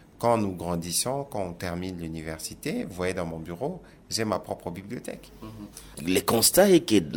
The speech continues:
Speaker 2: beaucoup d'écoles qui n'ont pas de bibliothèque, et, hum, cela pose problème par rapport à l'accès, euh, aux livres pour ces élèves, pour les enfants qui fréquentent ces écoles.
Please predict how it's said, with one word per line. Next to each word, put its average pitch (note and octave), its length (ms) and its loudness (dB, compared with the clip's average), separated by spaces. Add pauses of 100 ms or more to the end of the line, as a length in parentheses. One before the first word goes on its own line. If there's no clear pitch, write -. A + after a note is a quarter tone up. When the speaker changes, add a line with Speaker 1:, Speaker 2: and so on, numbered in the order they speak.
(320)
Speaker 2:
beaucoup A#2 260 0
d'écoles D#3 460 4 (500)
qui A#2 140 2
n'ont F#2 140 2
pas G#3+ 240 4
de C3 100 0
bibliothèque, E2+ 880 -2
et, D#2 640 -2
hum, D2 380 -8 (120)
cela G2 460 2 (420)
pose G2+ 240 6
problème C#3 560 2
par F2 180 4
rapport F2 360 2
à E2+ 60 0
l'accès, D3 640 4 (100)
euh, D2+ 280 0 (100)
aux G2+ 100 4
livres D#3+ 380 2
pour E2+ 340 -6
ces F#2+ 260 2
élèves, D#3+ 320 0
pour G2+ 160 -2
les G2+ 200 4
enfants B2+ 260 0
qui G2+ 120 -2
fréquentent C3+ 460 -4
ces F2+ 220 0
écoles. - 320 -6